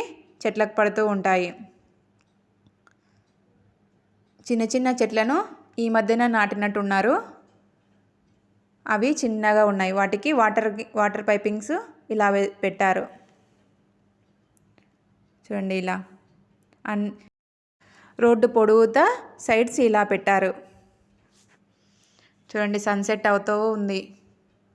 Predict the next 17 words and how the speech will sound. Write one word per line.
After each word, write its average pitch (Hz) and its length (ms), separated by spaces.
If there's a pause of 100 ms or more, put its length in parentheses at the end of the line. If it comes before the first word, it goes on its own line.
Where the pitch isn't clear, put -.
(1800)
ఇంకా 220 240
మేము 208 240
వాకింగ్ 202 420
చేసుకుంటూ 208 720 (680)
ఆ 208 140 (300)
ఫారెస్ట్‌ను 202 540
చూస్తూ 202 600 (400)
ఆ 196 80
చెట్లని 196 640 (840)
చూడండి 202 240
సన్సెట్ 202 480
ఎలా 190 240
ఉందో. 190 260 (880)
ఎంత 202 180
బాగుందో 202 440
కదా 208 220
వ్యూ. 208 240